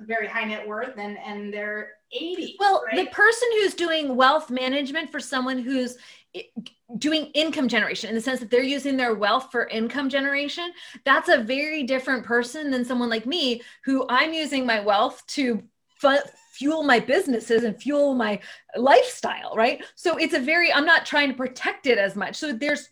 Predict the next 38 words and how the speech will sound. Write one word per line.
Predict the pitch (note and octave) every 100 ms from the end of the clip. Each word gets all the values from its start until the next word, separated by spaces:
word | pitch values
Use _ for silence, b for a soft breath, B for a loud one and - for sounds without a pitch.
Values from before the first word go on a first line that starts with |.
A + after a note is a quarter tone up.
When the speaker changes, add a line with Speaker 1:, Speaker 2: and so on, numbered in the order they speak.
| -
Speaker 2:
two | - F4
completely | F4 - C#4 D#4 D4+
different | C#4 B3+ B3+
clients. | D#4 A#3 B B B
And | D#4 D#4
my | F4 C5 F4+ _ _
guess | A#3+ B3+ A#4+ - -
is | C#4 -
every | C#4 F#4
single | A4 F#4 E4+ C4
one | A#3+
of | C4+
the | A#3+
people | B3 B3+ C4+ A#3
that | G#3+
are | G3+
listening, | F3+ F#3+ C4+ D4+ D#4 b b b _
they're | C#4 F4
probably | - E4 G#4 G4+
better | A#3 A#3 A3+ D4 -
at | B3+ A#3
one | A#3+
of | A#3+
those | A3 G#3+
clients | - - G#3+ G3
than | G3
the | F#3
other. | F3 - b b b
They're | A3 G#3 C#4+ F#4+
probably | - D#4+ C#4 D#4 C#4+
either | C4+ B3
more | G#3+ A3 A3+
risk | G3+ A3 C4
adverse | A#3 B3+ F4 -
or | C#4+ C4
they're | B3+
more | A#3 C4 C#4
like, | C4 B3 A#3+ -